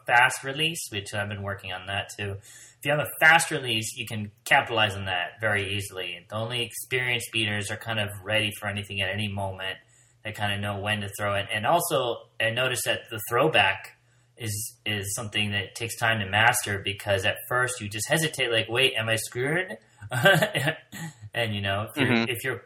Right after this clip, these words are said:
Speaker 1: asking yourself, "Am I screwed?" you're not saying, "I'm screwed," and throwing the bludger back already.
Speaker 2: Yeah. But even when you're throwing the bludger back, like, you're not necessarily thinking, "Oh, I'm screwed." You're more, like,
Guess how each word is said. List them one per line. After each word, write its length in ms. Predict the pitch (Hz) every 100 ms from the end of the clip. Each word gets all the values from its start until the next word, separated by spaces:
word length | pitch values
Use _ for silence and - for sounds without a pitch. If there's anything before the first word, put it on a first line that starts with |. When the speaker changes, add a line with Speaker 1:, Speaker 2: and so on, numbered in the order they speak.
| -
Speaker 1:
asking 280 | 151 160 156
yourself, 260 | 139 143 139
"Am 160 | 139
I 80 | 135
screwed?" 480 | 135 - 147 151 123
you're 80 | 120
not 240 | 120 113 - - -
saying, 380 | - - 131 117
"I'm 180 | 135 147
screwed," 360 | - 202 165 131
and 220 | 120 113
throwing 320 | 131 127 120
the 80 | 113
bludger 280 | 120 120 104
back 260 | 98 90 101
already. 420 | 90 80 - 107 _ _ _ _ _ _ _ _
Speaker 2:
Yeah. 340 | 117 104 92 - - _ _ _ _ _ _ _ _ _ _ -
But 180 | 143
even 200 | 147 175
when 120 | 226 214
you're 80 |
throwing 220 | 175 160 156
the 80 |
bludger 260 | 110 107 127
back, 260 | 120 139 143
like, 180 | 127 117
you're 100 | 147
not 140 | 175
necessarily 420 | 170 165 175 156
thinking, 360 | - 139 139 135
"Oh, 160 | - 113
I'm 200 | 117 123
screwed." 460 | - - 139 143 139 - -
You're 140 | 135 143
more, 260 | 156 175 -
like, 260 | 139 120